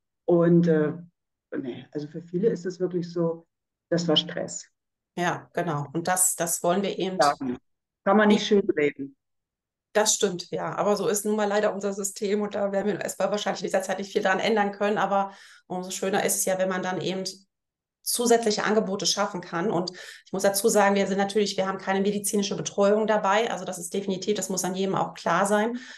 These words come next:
Speaker 2: Aber gerade, ähm, um den Patienten neben der normalen, ähm, sag ich mal, oder sag ich mal, neben der Schulmedizin auch was Alternatives anbieten zu können, weil egal, ob das jetzt Entspannungsverfahren sind, egal, ob das jetzt,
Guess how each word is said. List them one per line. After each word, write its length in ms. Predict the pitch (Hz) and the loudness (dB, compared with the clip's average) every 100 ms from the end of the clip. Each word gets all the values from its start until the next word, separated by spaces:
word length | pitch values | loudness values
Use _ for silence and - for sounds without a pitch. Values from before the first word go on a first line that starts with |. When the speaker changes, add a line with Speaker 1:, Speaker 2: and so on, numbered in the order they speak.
| - - | -20 -2
Speaker 2:
Aber 280 | 180 202 | 2 2
gerade, 540 | 202 180 190 202 208 - | 0 -2 0 2 2 2
ähm, 280 | 175 196 190 | 0 -2 -4
um 260 | 196 185 180 | -6 -10 -6
den 120 | 175 | -6
Patienten 800 | - 165 185 208 208 202 190 - | -6 -4 0 0 2 2 0 -2
neben 300 | 175 208 220 | 2 4 6
der 100 | 208 | 4
normalen, 640 | 190 175 180 196 208 196 - | 2 0 0 0 0 0 -4
ähm, 180 | 175 175 | -4 -4
sag 120 | 180 | -6
ich 100 | 175 | -4
mal, 500 | 196 180 175 170 - - - _ _ _ - - _ _ _ _ _ | -2 0 0 -2 -6 -12 -20 _ _ _ -20 -20 _ _ _ _ _
oder 220 | 175 165 | 2 2
sag 140 | 165 170 | 2 -2
ich 60 | |
mal, 100 | 180 | -4
neben 180 | 180 196 | 0 0
der 80 | 190 | 0
Schulmedizin 800 | - 240 240 208 208 - 208 208 | -2 2 2 2 0 -2 -2 -2
auch 140 | - | -2
was 140 | 170 - | -4 0
Alternatives 640 | 180 185 175 - 220 214 | -2 -2 -6 -4 -2 -2
anbieten 340 | - 175 170 170 | -2 -4 -4 -4
zu 160 | - | -6
können, 320 | - 170 202 | -2 0 2
weil 260 | 190 175 170 - - - | 2 0 -2 -10 -18 -8
egal, 320 | 180 190 208 | -2 2 2
ob 80 | 202 | 2
das 160 | - | -2
jetzt 240 | 170 - - | -4 -6 -4
Entspannungsverfahren 1000 | 196 - 202 196 - 170 - 175 170 170 | -4 0 0 0 -4 -8 -6 -4 -2 -2
sind, 260 | 170 180 | -4 -4
egal, 360 | 175 170 175 185 | -4 0 0 0
ob 80 | 170 | -2
das 160 | 170 | -4
jetzt, 320 | 165 165 - | -6 -6 -8